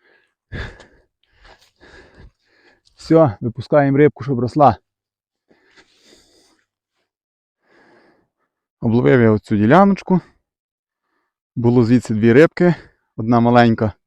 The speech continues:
плила рости далі, друга більшечка. І тепер буду йти трошки туди далі з тим каналом.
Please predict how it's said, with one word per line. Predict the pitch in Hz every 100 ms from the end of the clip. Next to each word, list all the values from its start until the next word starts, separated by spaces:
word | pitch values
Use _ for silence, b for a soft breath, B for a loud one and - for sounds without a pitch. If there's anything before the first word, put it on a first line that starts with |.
| _ _ _ _ _ _ _
плила | 131 123 117
рости | 110 - 113
далі, | 139 170 - 180 b _ -
друга | 117 131 131
більшечка. | 104 98 - - - - _ _ _ _ _ _ _ _ _
І | - 151 180 160 B B
тепер | - 135 127
буду | 127
йти | - 131
трошки | 131 - 120
туди | 120 127
далі | 120 104
з | -
тим | 113 104
каналом. | 110 156 180